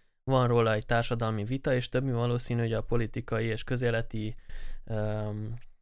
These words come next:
úgymond beszélgetésekbe, vitákba egyre jobban be-, bele fog férkőzni ez a, ez a, e-, bele fognak férkőzni ezek a kérdések, és, öm,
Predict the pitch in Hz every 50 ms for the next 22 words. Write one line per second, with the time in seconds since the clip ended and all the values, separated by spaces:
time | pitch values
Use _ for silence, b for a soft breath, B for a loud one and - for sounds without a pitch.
0 | _ _ _ _ _ _ _ - 123 120 110 110 107 110 127 131 - - 127 117
1 | 117 110 - - 110 113 - 117 113 110 107 113 123 127 - 123 120 120 113 -
2 | - 143 143 131 131 120 120 120 120 113 104 113 113 117 123 - - 123 127 117
3 | 120 120 - - 113 - - - 117 110 117 120 - 120 117 123 131 120 120 120
4 | 120 120 113 120 120 - - - _ _ _ _ _ _ _ _ - 123 120 120
5 | 110 - 131 123 - - - - 131 131 127 131 127 123 - 135 123 117 113 -
6 | - 120 117 - - 127 123 139 127 131 127 135 - 131 123 - - 127 123 123
7 | 127 127 123 - - 143 151 - - b b b b b b b b _ _ _
8 | 139 139 135 139 - - - - 135 131 131 131 127 127 135 135 - -